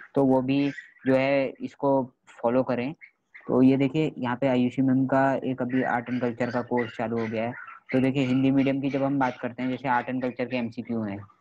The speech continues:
तो यहाँ पे पीडीएफ़्स available हैं। आप इसको क्या करेंगे, ये सीधे पीडीएफ़ में क्लिक करेंगे।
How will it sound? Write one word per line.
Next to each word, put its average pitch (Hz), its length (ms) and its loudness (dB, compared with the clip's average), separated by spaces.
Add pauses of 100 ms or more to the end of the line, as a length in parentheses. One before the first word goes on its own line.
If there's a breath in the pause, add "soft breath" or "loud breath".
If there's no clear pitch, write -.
तो 139 60 2
यहाँ 131 180 2
पे 143 80 -6
पीडीएफ़्स 143 580 0
available 131 500 -2
हैं। 107 140 -8
आप 117 180 -4
इसको 135 200 -8
क्या 135 140 -4
करेंगे, 131 320 0
ये 143 200 0
सीधे - 560 -2
पीडीएफ़ 127 420 -2
में 139 140 -4
क्लिक 131 140 -4
करेंगे। 139 560 0